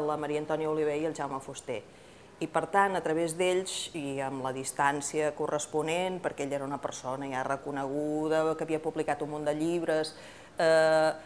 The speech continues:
doncs allò que hi entres de puntetes, no? Però després vaig entrar a la Junta de l'Associació d'Escriptors en Llengua Catalana i vaig tenir més, eh, l'oportunitat de tractar-lo. Des de la política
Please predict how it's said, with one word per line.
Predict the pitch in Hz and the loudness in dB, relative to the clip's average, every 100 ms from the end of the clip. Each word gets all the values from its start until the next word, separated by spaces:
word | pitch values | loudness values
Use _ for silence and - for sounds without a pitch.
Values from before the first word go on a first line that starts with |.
| - - - - | -18 -20 -20 -16
doncs | - 147 156 165 160 | -12 -6 -2 -2 2
allò | 165 | 2
que | 165 | 4
hi | 185 | 2
entres | 185 190 | 2 0
de | 180 | -2
puntetes, | 185 160 139 131 123 127 - | -2 -4 -2 -6 -6 -10 -8
no? | 202 - - - - - - | -10 -12 -18 -20 -20 -20 0
Però | 214 220 | 2 4
després | 220 208 - 269 269 | 4 2 4 6 6
vaig | 226 220 220 | 2 0 0
entrar | 226 214 | 2 2
a | 220 | 2
la | |
Junta | 220 226 190 | 2 2 4
de | 175 | 4
l'Associació | 165 165 156 160 196 | 2 0 -6 -6 -4
d'Escriptors | 202 - 196 202 185 | -4 -2 -2 -2 -2
en | 175 | -2
Llengua | 170 160 | -2 -2
Catalana | 160 165 175 208 | -2 0 0 0
i | 208 | 0
vaig | 196 190 | 0 2
tenir | 190 | 0
més, | 202 196 - 185 | 0 0 -2 -2
eh, | 170 160 | 0 2
l'oportunitat | 175 175 180 170 165 165 160 | 2 2 -2 -2 -4 -4 -2
de | 160 | -2
tractar-lo. | 147 135 - 131 123 110 - - - - - - - | -2 -6 -4 -4 -4 -10 -14 -20 -20 -20 -20 -20 -2
Des | 165 165 | 2 2
de | 165 | 4
la | 170 170 | 4 4
política | 180 214 208 196 190 202 220 226 | 4 2 2 -2 0 4 4 2